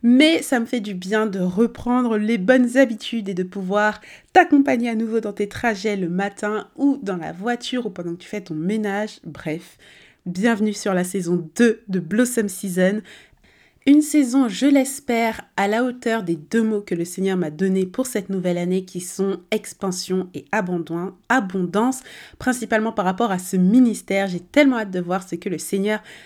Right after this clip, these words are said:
va faire avec ce ministère, va faire avec nous pendant cette année et on va le vivre ensemble. Merci du fond du cœur à l'accueil que vous avez fait au planeur Devenir une femme selon son cœur,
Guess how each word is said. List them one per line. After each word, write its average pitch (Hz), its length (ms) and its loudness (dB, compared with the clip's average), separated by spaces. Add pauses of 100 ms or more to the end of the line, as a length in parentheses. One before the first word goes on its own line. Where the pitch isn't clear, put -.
(100)
va 285 200 4
faire 302 400 2
avec 226 360 -2
ce - 160 -8
ministère, 196 460 -2
va 185 100 -2
faire 180 240 -4
avec 175 320 -6
nous 269 360 8 (260)
pendant 254 300 4
cette 233 260 -6
année 185 460 0 (180)
et 196 100 2
on 190 60 0
va 180 140 0
le 175 100 0
vivre 170 440 -6 (320)
ensemble. 170 580 -4 (280)
Merci 214 720 0
du 180 160 -8
fond - 200 -8
du 185 140 -4
cœur 202 180 -4
à 180 60 0
l'accueil 180 380 -2
que 180 80 -8
vous 165 220 -6
avez 175 180 0
fait 226 400 -4
au 175 80 -4
planeur 214 640 -6 (180)
Devenir 247 380 2
une 196 100 -2
femme 214 260 -6
selon 165 280 -6
son 247 240 -8
cœur, 185 320 -6